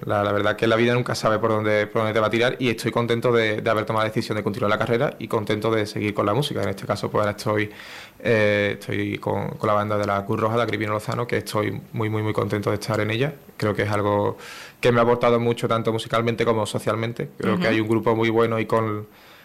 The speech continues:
Speaker 1: con la verdad que se puede hacer mucha música y se puede pasar muy, muy bien. Y que, y que bueno, que estoy, estoy muy contento.
Speaker 2: Qué bien. ¿Planes de futuro, Álvaro, a partir de ahora? Porque este trabajo lo has presentado este mismo año.
Speaker 1: Sí, lo he presentado en julio. Vamos,
Speaker 2: En
Speaker 1: ha sido
Speaker 2: julio.
Speaker 1: hace,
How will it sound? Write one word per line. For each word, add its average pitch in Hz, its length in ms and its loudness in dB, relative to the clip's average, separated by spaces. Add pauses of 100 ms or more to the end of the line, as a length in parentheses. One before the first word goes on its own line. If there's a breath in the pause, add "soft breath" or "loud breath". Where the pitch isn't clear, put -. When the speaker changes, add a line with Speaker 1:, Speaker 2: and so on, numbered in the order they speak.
(140 loud breath)
Speaker 1:
con 117 120 2
la 113 60 6
verdad 107 260 2
que 110 160 0
se 110 140 -4
puede 110 120 2
hacer 113 140 -2
mucha 113 240 -4
música 117 260 -2
y 117 40 -4
se 113 120 -2
puede 110 160 -2
pasar 110 300 -2
muy, 110 200 -4
muy 107 160 -6
bien. 117 240 -6 (480)
Y 104 140 -8
que, 107 640 -6
y 127 100 -14
que - 80 -12
bueno, 107 180 -2
que 101 40 -2
estoy, 101 520 -2
estoy - 180 -8
muy 104 80 -4
contento. 101 360 -6
Speaker 2:
Qué 156 140 -2
bien. 143 260 -2
¿Planes 190 360 2
de 226 80 2
futuro, 233 420 2
Álvaro, 247 480 2
a 220 80 0
partir 208 320 2
de 202 80 4
ahora? 202 220 4
Porque 202 180 -2
este 208 160 -4
trabajo 202 300 2
lo 220 80 4
has - 60 -2
presentado 226 600 2
este 220 300 -2
mismo 214 260 4
año. 320 240 2 (120)
Speaker 1:
Sí, 151 200 2
lo 156 120 6
he - 20 6
presentado 127 500 2
en 131 300 -4
julio. 156 420 2
Vamos, 120 300 0
Speaker 2:
En 120 40 4
Speaker 1:
ha 123 40 6
sido 254 80 4
Speaker 2:
julio. 135 120 2
Speaker 1:
hace, 131 400 0